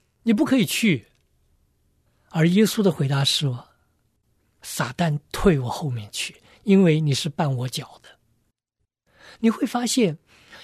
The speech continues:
有的时候的那种动机，出于我们本能的一种爱、关顾，说不，不见得就真的是在顺服圣灵本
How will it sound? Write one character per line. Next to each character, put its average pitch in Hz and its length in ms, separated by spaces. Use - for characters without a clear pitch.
有 196 200
的 330 120
时 - 200
候 233 120
的 208 120
那 214 120
种 143 220
动 190 300
机， 175 460
出 285 360
于 180 340
我 196 120
们 233 240
本 143 260
能 151 220
的 233 140
一 196 140
种 139 380
爱、 165 360
关 214 380
顾， 190 240
说 214 260
不， 262 220
不 170 120
见 240 360
得 127 300
就 151 140
真 185 200
的 185 80
是 - 160
在 156 180
顺 139 320
服 147 380
圣 202 420
灵 139 220
本 - 120